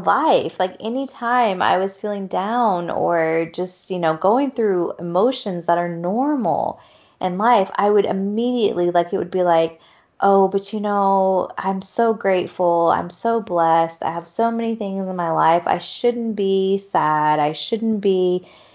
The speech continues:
you know, down right now or feeling ungrateful. Like, I have it so good. I'm so blessed."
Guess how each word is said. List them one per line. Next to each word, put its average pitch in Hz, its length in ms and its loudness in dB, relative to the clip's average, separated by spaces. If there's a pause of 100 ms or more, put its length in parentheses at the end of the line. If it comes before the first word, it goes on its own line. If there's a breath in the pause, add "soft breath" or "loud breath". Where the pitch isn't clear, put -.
(340 soft breath)
you 185 160 0
know, 147 180 4
down 190 480 4
right 180 220 -2
now 165 380 0
or 160 140 0
feeling 185 320 -8
ungrateful. 160 1000 -2
Like, 156 200 0
I 165 60 4
have 180 280 0
it - 160 -4
so 208 640 2
good. 156 640 2
I'm 151 180 -6
so 214 360 0
blessed." 156 560 0